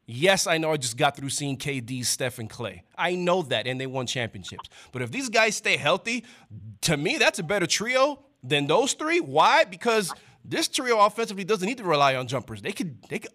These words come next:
all of them could get in the lane, all three of them. So there's a hot take for you guys, but I don't think anybody's beating them. Going back to what you were saying about the Suns,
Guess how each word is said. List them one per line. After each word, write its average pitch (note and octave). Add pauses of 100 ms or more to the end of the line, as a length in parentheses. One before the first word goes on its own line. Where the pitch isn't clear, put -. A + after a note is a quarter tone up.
(100)
all A#3+
of G#3
them D#3
could C#3
get C3
in C3
the A#2
lane, F#2 (400)
all D#3
three C3+
of G2+
them. G2+
So C3+
there's D#3
a C3+
hot C3
take B2
for A2+
you A2+
guys, A2+
but A2+
I C3
don't C#3+
think B2+
anybody's A2+
beating A#2
them. A#2 (600)
Going E3
back E3+
to F3
what D3+
you D3+
were C#3
saying E3+
about C#3+
the A2+
Suns, F3